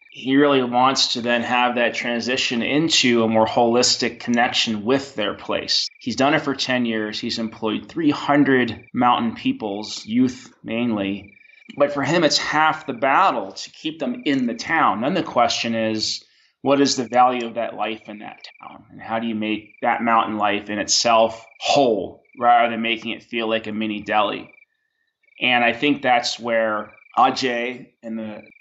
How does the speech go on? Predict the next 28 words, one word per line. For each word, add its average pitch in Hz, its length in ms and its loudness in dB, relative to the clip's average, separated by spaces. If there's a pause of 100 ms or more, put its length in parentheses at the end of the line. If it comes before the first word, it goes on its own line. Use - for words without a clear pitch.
Foundation 135 440 2
for 120 140 -8
the 110 80 -6
Contemplation 117 640 -6
of 110 80 -6
Nature 110 340 -4
really 107 240 -8
comes 107 340 -6
in, 117 460 -2 (1200)
to 110 500 0 (220)
connect 127 500 0
people 117 400 0
to 110 680 -2 (180)
the 123 140 0
sacred 131 440 2
value 117 460 2
of, 110 180 -4 (560)
of 117 140 -12
the 113 100 -6
land 117 300 0
they 113 100 2
walk 113 380 4
on 110 520 2
through 110 720 2 (280)
the 127 80 4
dignity 120 560 2
of 110 180 0
work. - 420 -6